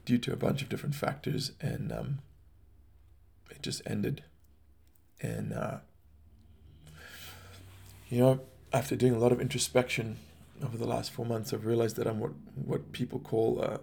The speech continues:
an H S P, a highly sensitive person. Highly sensitive people process all types of data from the environment and all internal data. Um, they feel much more,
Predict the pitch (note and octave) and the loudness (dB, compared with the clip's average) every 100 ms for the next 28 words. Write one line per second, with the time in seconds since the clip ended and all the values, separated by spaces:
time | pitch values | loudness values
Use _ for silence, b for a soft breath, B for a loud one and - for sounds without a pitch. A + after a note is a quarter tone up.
0 | - D3 - A#2+ - - - A#2 A2 - | -8 -4 0 0 0 -2 -2 -2 -2 -6
1 | - G#2+ A2+ A2+ A2 - B2+ - C#3+ - | -10 -2 0 0 -2 -4 -4 -4 -8 -6
2 | - C3+ C#3 C#3+ - - b b b b | -6 -4 -6 -8 -12 -20 b b b b
3 | b b b b b b b b b C#3 | b b b b b b b b b 0
4 | A#2 - A#2+ B2+ B2 - A#2+ A#2+ B2 - | 2 2 2 0 -4 0 0 0 -4 2
5 | A2 G#2+ - - - - - _ _ _ | 2 4 2 2 0 -2 -6 _ _ _
6 | _ - B2+ B2 C3 B2+ - C3+ - - | _ 4 4 4 2 0 -2 -6 -10 -20
7 | - _ _ _ - - - C#3+ B2 A#2 | -20 _ _ _ -18 -16 -10 4 6 8
8 | A2+ - G#2+ G#2 G#2+ G#2+ G#2+ A2 - - | 4 0 -2 0 2 2 0 -2 -6 -16
9 | _ _ _ _ - _ - _ _ B2 | _ _ _ _ -20 _ -20 _ _ -2
10 | A#2 A2+ A#2 - A#2+ A#2 A#2+ - A2+ A2 | -2 -2 -8 0 4 4 2 -2 -4 -2
11 | - A2 A#2+ B2 - - - - - _ | 0 2 2 -2 -4 -20 -20 -20 -20 _
12 | _ - D#3+ G2+ - - - - - - | _ -6 -4 -2 -6 -10 -16 -20 -20 -20
13 | B B B B B B B B B B | B B B B B B B B B B
14 | B B B B B _ _ - B2 - | B B B B B _ _ 4 4 6
15 | C#3 B2 A#2 - - A#2 C3 | 8 8 6 0 2 2 0